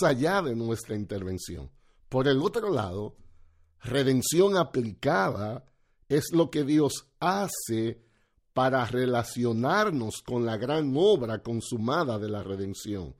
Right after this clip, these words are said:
Algo que hace por nosotros y algo que hace en nosotros. Pablo termina este capítulo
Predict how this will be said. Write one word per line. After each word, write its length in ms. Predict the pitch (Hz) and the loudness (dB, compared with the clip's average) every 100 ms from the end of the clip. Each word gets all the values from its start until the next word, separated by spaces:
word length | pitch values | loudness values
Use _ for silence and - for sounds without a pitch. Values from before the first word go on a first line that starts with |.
| _ _ _ _ _ _ | _ _ _ _ _ _
Algo 480 | 131 160 180 185 175 | -2 2 4 4 4
que 200 | 143 139 | 4 4
hace 460 | 143 160 151 117 113 | 4 2 0 -4 -6
por 380 | - 190 220 | 4 6 6
nosotros 840 | 202 175 - 117 95 82 101 101 - _ _ _ - | 4 -2 -2 -4 -4 -4 -6 -6 -8 _ _ _ -10
y 200 | 107 117 | -2 2
algo 400 | 147 151 127 120 | 4 4 0 -2
que 180 | 110 117 | -2 0
hace 540 | 120 110 - 90 90 _ _ - | 0 -2 -8 -8 -10 _ _ 0
en 440 | 135 151 113 90 | 4 4 2 -4
nosotros. 680 | 90 90 - 87 - - - _ - | -8 -8 -10 -12 -14 -20 -20 _ -2
Pablo 320 | 165 214 220 | 0 2 2
termina 520 | 214 147 139 156 120 | 0 -2 0 0 0
este 280 | 110 - 143 | -2 -6 -8
capítulo 760 | 120 107 131 117 - 87 92 | -4 -2 -2 -2 -6 -8 -8